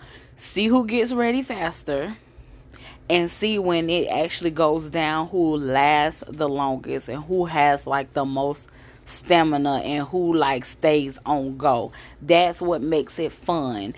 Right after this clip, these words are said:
Is it something that you use twenty-four seven? No. You don't wanna use it twenty-four seven. And the warning label tells you, you're, you do not use this every day. You do not use this every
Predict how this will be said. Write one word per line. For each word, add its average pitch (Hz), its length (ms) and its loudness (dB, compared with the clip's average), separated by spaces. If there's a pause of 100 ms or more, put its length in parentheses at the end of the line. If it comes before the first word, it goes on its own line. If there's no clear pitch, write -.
(160)
Is 240 240 6
it 277 80 -2
something 233 460 0
that 190 260 -2
you 208 80 -4
use 190 340 -6
twenty-four 185 540 -2
seven? 160 720 0
No. 110 260 0
You 160 160 -6
don't 208 240 6
wanna 202 220 0
use 185 420 -8
it 180 340 0 (360)
twenty-four 180 480 0
seven. 147 400 0
And 156 200 -2
the 147 60 0
warning 185 400 2
label 170 320 2
tells 160 400 0
you, 156 80 -4
you're, 160 140 0 (140)
you 165 180 -8
do 165 240 -2
not 196 240 4
use 175 180 -4
this 156 160 -6
every 143 300 -2
day. 113 240 -4 (760)
You 185 220 -2
do 202 160 0
not 190 240 4
use 180 320 -6
this 185 260 -2
every 185 480 2